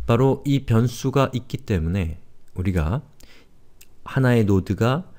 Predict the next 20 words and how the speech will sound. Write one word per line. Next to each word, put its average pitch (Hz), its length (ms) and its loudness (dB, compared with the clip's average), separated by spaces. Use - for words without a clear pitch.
이 110 180 2
다음 131 380 2
노드는 110 400 0
누구이고 - 540 -6
또 - 180 -8
이전 135 420 0
노드는 120 380 -2
누구인지를 110 760 -4
알 85 160 -4
수 - 220 -8
있게 - 360 -6
되는 92 300 -2
것이기 85 320 -6
때문에 90 520 -4
아주 117 400 -2
중요한 92 420 -4
코드라고 82 440 -8
할 80 80 -8
수가 - 200 -14
있겠죠. - 420 -16